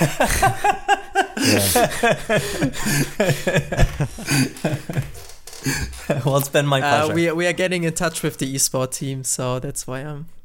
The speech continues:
Speaker 1: <clears throat> yeah. Anyway, um, I wa-, I, I need to thank, uh, my, my patrons. By the way, patrons, we didn't, you, you mentioned Patreon,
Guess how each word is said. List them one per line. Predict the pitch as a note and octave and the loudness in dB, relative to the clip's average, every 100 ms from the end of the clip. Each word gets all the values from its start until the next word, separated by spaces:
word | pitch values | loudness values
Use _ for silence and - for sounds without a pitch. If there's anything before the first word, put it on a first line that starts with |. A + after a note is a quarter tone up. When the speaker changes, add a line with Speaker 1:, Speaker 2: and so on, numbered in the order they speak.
| - | -6
Speaker 1:
<clears throat> | - E3 C3+ - - - - - - | -2 -2 -4 -12 -16 -18 -18 -16 -12
yeah. | C3+ - - | -12 -12 -6
Anyway, | D#3+ E3 C#3 - - - - - | -2 0 0 -4 0 2 2 0
um, | D#3 D3+ D3+ D3+ D3+ D3+ - - _ _ _ _ - | 0 2 2 0 -2 -6 -10 -20 _ _ _ _ -4
I | D3 | -2
wa-, | D#3+ E3+ | -2 -2
I, | E3 D#3 E3+ | -2 0 0
I | |
need | F#3 | 0
to | F#3 | 0
thank, | F3+ F3 D#3+ | 0 -2 0
uh, | D3 D3 C#3+ C#3 | 0 0 0 -2
my, | C#3 C#3+ - | -2 -6 -4
my | C#3+ | -6
patrons. | C#3 D#3 C#3+ - C#3 C#3+ - - - - | -2 -4 -4 -4 -6 -4 -6 -8 -10 -2
By | D#3 | 0
the | |
way, | E3+ F#3 | 2 0
patrons, | F3+ F#3+ F#3+ F3 D#3+ - | 0 -2 0 0 0 -2
we | D3+ | -2
didn't, | F#3 G3 F#3+ - | 0 0 -2 -6
you, | G#3 D#3 D#3+ | -8 -4 -2
you | F3+ G#3 | 0 0
mentioned | A3+ A#3 G3+ | 0 0 -4
Patreon, | - F#3+ G3 - C#3 C3 B2+ | -2 -2 -2 -4 -4 -4 -6